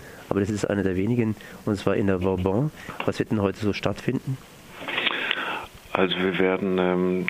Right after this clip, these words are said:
Speaker 2: die Säule verhüllen und, ähm, es wird der Herr von Kirchbach, Bürgermeister in Freiburg, ähm, eine kleine Ansprache halten, jemand aus dem Georg-Elser-Arbeitskreis. Ich werde ein paar Worte sagen.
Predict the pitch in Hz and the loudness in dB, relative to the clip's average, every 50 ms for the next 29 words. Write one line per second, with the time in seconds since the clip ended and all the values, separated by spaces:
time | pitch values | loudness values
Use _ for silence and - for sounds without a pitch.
0 | - - - 90 87 87 85 85 85 85 82 - - - - - - - 82 - | -4 -2 0 2 2 2 2 0 0 -2 -4 -6 -10 -20 -20 -16 -10 -6 -2 0
1 | - 87 87 90 90 87 - - 87 87 101 98 107 127 143 147 151 143 - - | 2 4 4 2 2 0 0 0 0 2 2 2 2 2 0 0 -2 -2 -2 0
2 | - 101 101 101 98 87 - 90 87 87 90 90 87 87 - - 92 90 90 - | 0 0 2 2 0 0 0 2 2 2 2 2 2 2 2 2 2 2 2 2
3 | 90 87 85 85 85 87 82 - - 82 80 78 - 117 120 127 - - - 127 | 2 2 2 2 2 2 0 2 0 0 0 0 2 0 0 0 0 0 0 0
4 | 127 - - - - 104 104 104 104 95 95 95 95 - - 87 90 90 - 82 | 0 -2 -4 0 2 2 4 2 2 2 2 0 0 0 -2 -2 0 0 2 2
5 | 87 92 92 95 92 90 90 - - - - - 82 80 82 82 80 - - - | 2 2 2 0 0 0 -2 -4 -2 0 0 0 0 0 -2 -4 -4 -8 -12 -16
6 | - - - - - - - - - - - - - - - - 170 170 - - | -16 -18 -18 -20 -20 -18 -16 -2 2 2 2 2 2 -2 0 0 0 0 0 0
7 | 82 80 - - 92 - - - 85 90 90 - 87 87 87 90 90 87 87 92 | 0 0 0 0 -2 -2 -2 0 0 0 0 0 0 0 2 0 0 0 0 0
8 | 90 90 - - - - - 85 85 85 82 - - - - - 80 76 - 76 | 0 0 0 -2 -2 -2 0 0 2 2 2 0 0 0 0 -2 -2 0 0 0
9 | 73 71 - - 90 98 104 110 104 - - 87 95 95 90 - - - - 82 | 0 0 0 0 0 0 0 2 2 2 2 2 0 -2 -4 -6 -6 -4 -2 0
10 | 87 90 92 92 180 - - - - - 80 - 78 80 85 87 - 78 76 80 | 2 2 0 0 -2 -2 -2 0 0 -2 0 0 0 0 0 0 -2 -2 -2 0
11 | 76 78 - - 80 - - 78 78 80 80 82 82 | -2 -2 0 -2 -2 0 0 0 0 0 0 -2 -4